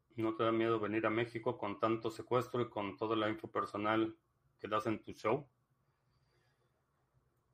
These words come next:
No, no, no, no me da miedo ir a México. Eh, tomo mis precauciones. Quedan contratos para veintiún M. Es,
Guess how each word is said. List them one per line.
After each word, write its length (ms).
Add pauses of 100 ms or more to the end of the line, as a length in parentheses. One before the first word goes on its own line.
(120)
No, 460
no, 180
no, 140
no 160
me 100
da 100
miedo 220
ir 100
a 40
México. 480
Eh, 360 (2000)
tomo 200
mis 240
precauciones. 800 (260)
Quedan 220
contratos 480
para 160
veintiún 380
M. 340
Es, 1500